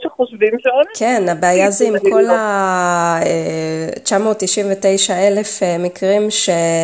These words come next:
Speaker 2: שהם לא נראים ככה, ואז מאוד קשה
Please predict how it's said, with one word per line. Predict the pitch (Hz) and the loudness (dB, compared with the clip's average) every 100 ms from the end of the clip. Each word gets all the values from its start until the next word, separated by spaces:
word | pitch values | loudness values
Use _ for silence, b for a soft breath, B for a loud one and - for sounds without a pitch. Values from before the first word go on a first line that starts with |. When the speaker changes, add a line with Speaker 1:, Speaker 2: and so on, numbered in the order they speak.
| 160 160 | -2 -2
Speaker 2:
שהם | 165 - 165 | -2 -4 -2
לא | 180 233 254 240 | 0 2 2 0
נראים | 185 170 165 | 0 0 -4
ככה, | - 165 - 165 | -4 -4 -4 -4
ואז | 170 175 170 - - | 0 0 -2 -6 -4
מאוד | 180 170 196 | -2 2 2
קשה | 196 202 - | 0 0 0